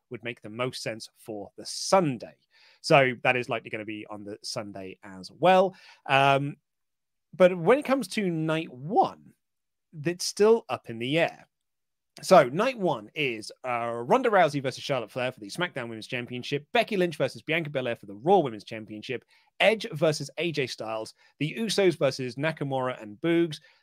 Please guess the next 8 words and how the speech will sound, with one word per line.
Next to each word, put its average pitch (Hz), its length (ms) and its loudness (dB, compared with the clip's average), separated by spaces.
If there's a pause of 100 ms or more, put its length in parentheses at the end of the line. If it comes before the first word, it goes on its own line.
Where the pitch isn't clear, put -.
the 127 80 -8
Mysterios 190 560 2
versus 123 300 -4
Logan 165 320 0
Paul 127 320 -6
and 113 120 -14
The 104 60 -14
Miz, 139 400 -2